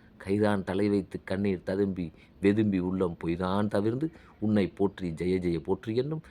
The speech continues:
கைதான் நெகிழ விடேன் உடையா என்னை கண்டுகொள்ளே" அப்படின்னு மாணிக்க வாசகர் சுவாமிகள் சொன்ன மாதிரி, அப்படிப்பட்ட இறைவனுடைய பாதத்தை நாம் பற்றி கொள்ள வேண்டும். அப்பொழுதுதான் நாம் இப்பிறவியில் செய்த துன்பங்கள்,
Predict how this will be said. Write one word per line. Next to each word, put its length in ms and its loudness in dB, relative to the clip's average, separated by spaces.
கைதான் 460 4
நெகிழ 300 2
விடேன் 260 2
உடையா 400 0
என்னை 260 -4
கண்டுகொள்ளே" 640 -4
அப்படின்னு 220 -8
மாணிக்க 360 -4
வாசகர் 320 -2
சுவாமிகள் 320 -2
சொன்ன 240 -8
மாதிரி, 360 -4
அப்படிப்பட்ட 540 0
இறைவனுடைய 560 2
பாதத்தை 580 -4
நாம் 200 -8
பற்றி 280 -4
கொள்ள 220 2
வேண்டும். 360 -6
அப்பொழுதுதான் 640 0
நாம் 200 -2
இப்பிறவியில் 540 0
செய்த 460 -2
துன்பங்கள், 580 0